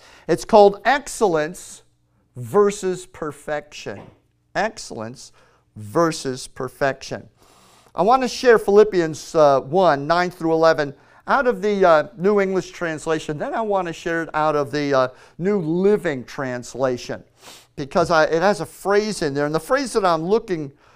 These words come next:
for you to pay attention to especially is the one where it says that you may approve what is excellent, that you may approve what is excellent. And then when I read it out of the, uh, New Living Translation,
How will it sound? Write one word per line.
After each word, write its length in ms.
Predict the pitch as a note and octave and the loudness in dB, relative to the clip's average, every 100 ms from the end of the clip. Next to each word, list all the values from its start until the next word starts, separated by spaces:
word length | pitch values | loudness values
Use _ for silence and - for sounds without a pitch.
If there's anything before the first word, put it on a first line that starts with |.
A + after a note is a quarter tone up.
| _ _ | _ _
for 220 | _ - F3 | _ -4 -2
you 220 | F3 F#3+ | 0 -2
to 80 | E3 | -2
pay 240 | - F3 | -2 -2
attention 500 | D#3+ - G#3 G3+ D#3+ | -2 -2 -4 -4 -8
to 160 | - D3 | -2 -2
especially 640 | C#3 - A#3 A#3 D#3 D3+ | -2 -2 -2 -2 -2 -2
is 120 | D3 | -2
the 80 | D#3 | 0
one 220 | D#3+ E3 | 0 2
where 100 | D#3+ | 0
it 140 | C#3+ | 0
says 480 | - E3+ D#3 D3+ - _ _ - | -2 0 0 0 -10 _ _ -8
that 180 | - E3 | 0 2
you 260 | F3 G#3+ A3+ | 2 -2 2
may 340 | G3+ F#3 - - | 4 4 2 4
approve 1000 | D3+ C#3+ - - A#3 A#3+ B3 C4 B3 - _ - | 2 2 -10 -6 -4 -2 -4 -6 -8 -14 _ -12
what 300 | A#2 E3 E3+ | 0 0 0
is 180 | D#3+ | -4
excellent, 640 | D#3+ D3 - C#3 A#2 - _ | -4 -6 -8 -8 -8 -10 _
that 160 | D3 | -6
you 140 | F3 E3+ | -6 -6
may 180 | D#3+ D3 | -4 -4
approve 640 | C3+ - A#3 F#3+ C3 - | -6 -6 -4 -2 -2 -4
what 160 | C3+ B2+ | -4 -4
is 160 | A#2+ | -4
excellent. 420 | D3 B2+ - A2 - - - - | -4 -6 -12 -14 -16 -20 -18 -6
And 140 | D3+ | 0
then 100 | F#3+ | 2
when 140 | F#3+ | 2
I 60 | E3+ | 2
read 260 | D#3+ G3 F3+ | 2 0 0
it 140 | F3 | 2
out 160 | E3 D#3 | 2 0
of 80 | |
the, 200 | D3 D3 - | -2 -6 -2
uh, 200 | D#3 C#3+ | 0 0
New 200 | D3 E3 | 0 -4
Living 320 | F3 A#3 A3 | -2 -2 -4
Translation, 800 | F3+ F3+ D#3 C3 D3 C#3+ D#3 C3 | -6 -4 -4 -4 -4 -4 -6 -8